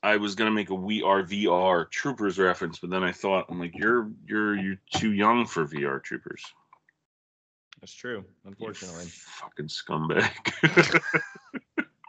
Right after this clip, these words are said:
Speaker 2: You son of a bitch.
Speaker 1: All right,
Speaker 2: Um,
Speaker 1: um, this, yeah, this, this second half, we are going to take questions.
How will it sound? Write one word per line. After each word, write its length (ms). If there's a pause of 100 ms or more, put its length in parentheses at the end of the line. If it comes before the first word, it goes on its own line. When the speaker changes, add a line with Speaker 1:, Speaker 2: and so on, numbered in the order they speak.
(420)
Speaker 2:
You 160
son 540
of 80
a 80 (280)
bitch. 340 (920)
Speaker 1:
All 100
right, 140
Speaker 2:
Um, 300
Speaker 1:
um, 280
this, 320
yeah, 200
this, 240
this 240
second 480
half, 480 (440)
we 120
are 120
going 380
to 220
take 320
questions. 520